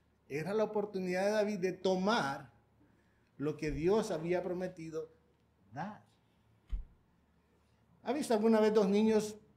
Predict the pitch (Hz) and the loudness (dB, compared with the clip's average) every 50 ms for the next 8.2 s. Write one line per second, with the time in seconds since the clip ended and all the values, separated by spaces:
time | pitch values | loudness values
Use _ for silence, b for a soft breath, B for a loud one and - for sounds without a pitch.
0 | _ - - - - 180 170 175 185 202 214 208 214 - - 185 185 208 190 180 | _ -20 -12 -4 -2 0 4 4 4 4 4 4 0 0 0 -2 0 0 0 0
1 | 196 180 202 220 220 220 269 254 220 175 - 160 160 175 185 208 185 214 208 240 | 2 2 4 4 2 2 -2 -6 -6 -6 -10 -6 -2 -2 0 0 0 -2 -2 0
2 | 294 277 - 247 254 262 254 262 277 262 262 262 233 220 240 240 254 262 254 247 | -2 0 2 2 2 2 2 0 -2 -2 0 2 2 2 4 4 2 2 2 0
3 | 220 214 226 220 233 233 240 247 247 233 240 247 240 247 196 220 208 196 180 214 | 0 0 0 0 0 0 -2 -2 -2 -2 -2 -2 0 0 0 0 -2 -2 0 2
4 | 220 220 214 208 190 - 214 240 302 - - - - - _ _ _ _ _ _ | 2 2 2 -2 -2 0 0 0 0 -2 -6 -10 -14 -20 _ _ _ _ _ _
5 | _ _ _ _ _ _ _ _ _ _ _ _ _ _ _ _ _ _ _ _ | _ _ _ _ _ _ _ _ _ _ _ _ _ _ _ _ _ _ _ _
6 | - 139 139 - 214 226 233 226 226 220 220 208 165 180 196 214 220 226 202 190 | -12 -6 0 2 4 4 4 4 4 4 4 4 4 2 2 2 2 2 2 2
7 | 202 190 147 135 147 156 175 180 - 214 214 208 202 202 196 190 185 185 196 202 | 0 0 0 -2 -2 -4 -2 -2 0 0 4 4 4 4 4 2 2 2 2 2
8 | 208 202 - - | 2 0 -6 -14